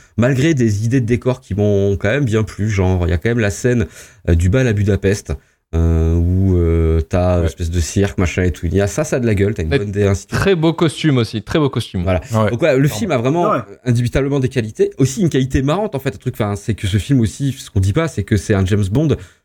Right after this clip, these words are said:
Speaker 1: mais avec des vampires. Parce que t'as quand même un espèce de, de repère des agents secrets dont Van Helsing est possible. Il a Carl, qui est son prêtre, qui est Q, clairement, qui lui fait les gadgets.
Speaker 4: C'est ça,
Speaker 1: Mais
Speaker 4: ouais.
Speaker 1: en plus,
Speaker 4: Ouais.
Speaker 1: la politesse du film, quand même, tu vois,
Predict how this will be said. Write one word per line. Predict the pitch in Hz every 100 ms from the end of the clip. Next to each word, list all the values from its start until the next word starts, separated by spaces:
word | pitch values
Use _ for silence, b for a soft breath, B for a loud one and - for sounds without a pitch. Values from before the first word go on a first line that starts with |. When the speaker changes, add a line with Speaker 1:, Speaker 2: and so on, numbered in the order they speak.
| -
Speaker 1:
mais | 101
avec | 104
des | 107
vampires. | 104 117 - 156 90 -
Parce | -
que | -
t'as | 95
quand | 107
même | 120 104
un | 95
espèce | - 110 95
de, | 95 95 92 92 92 B B B B
de | 95 101
repère | 104 98 - 117
des | 95 85 95
agents | 85
secrets | 95 101 135
dont | 101
Van | 90 90
Helsing | 85
est | 90
possible. | 101 185 117
Il | 104
a | 101 - _ -
Carl, | 147 160 98
qui | 78
est |
son | 92 98
prêtre, | - 135 131
qui | -
est | 90
Q, | - 180 -
clairement, | 98 90 143
qui | 101
lui |
fait | 87
les | 92
gadgets. | 92 101 214
Speaker 4:
C'est | 180
ça, | 196 220
Speaker 1:
Mais | 113
Speaker 4:
ouais. | 120
Speaker 1:
en |
plus, | - 190
Speaker 4:
Ouais. | 190 B B B
Speaker 1:
la | 120
politesse | 135 220 233 233 170
du | 165
film, | - 220
quand | 202 151
même, | 185
tu | 196 -
vois, | 135